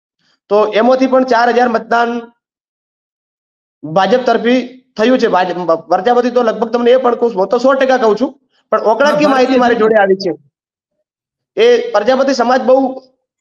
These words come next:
Speaker 1: નિર્મળ સમાજ છે, વેપારી લાઇનમાં માનનારો સમાજ છે, બહુ નિર્વિવાદી સમાજ છે, હર હંમેશા દરેક સમાજનું માન સન્માન જાળવવાવાળો સમાજ છે. એ મારે તો માનવા પ્રમાણે કે સિત્તેર ટકા મતદાન કો-, ભાજપ તરફી થયું હોય,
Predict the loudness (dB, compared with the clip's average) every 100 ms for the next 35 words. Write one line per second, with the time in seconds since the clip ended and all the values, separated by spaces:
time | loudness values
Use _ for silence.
0 | _ _ _ _ _ 0 2 2 2 2
1 | 0 -2 0 -2 -2 -10 -4 -2 0 2
2 | 2 2 0 0 0 0 -2 0 0 -2
3 | -2 -2 -2 0 0 0 2 2 2 0
4 | -2 -2 0 0 2 0 0 -2 0 -2
5 | 0 -2 -2 -2 -2 -2 -2 -2 0 2
6 | 2 2 0 -2 -2 -10 -10 _ _ _
7 | _ _ _ 0 2 2 0 0 0 2
8 | 2 2 2 0 2 2 0 -4 -2 0
9 | 2 2 0 0 -2 0 -2 -2 0 0
10 | 0 -2 0 0 2 0